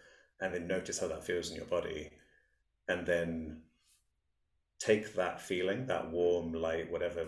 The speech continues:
words you want to use to describe it, that feeling, and then shine it on whatever,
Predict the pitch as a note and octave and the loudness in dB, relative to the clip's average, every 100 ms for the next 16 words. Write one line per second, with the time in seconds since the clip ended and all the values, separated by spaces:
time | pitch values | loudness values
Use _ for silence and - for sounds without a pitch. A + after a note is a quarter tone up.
0 | - E2+ E2+ F2 E2 D#2+ - E2+ - G#2 | -2 -2 -2 -8 -8 -10 -12 -10 -4 2
1 | G2 E2+ D2+ - - - - G2+ E2+ D#2 | 2 2 -2 -12 -10 -6 0 2 2 -2
2 | D2+ - _ _ _ _ _ G2 F2 F2 | -6 -12 _ _ _ _ _ -2 2 2
3 | F2 F2 - G2 F#2+ F2+ E2+ E2+ F2+ F#2 | 2 0 4 4 4 0 -2 0 2 2
4 | E2 D#2+ D#2 | 2 0 -2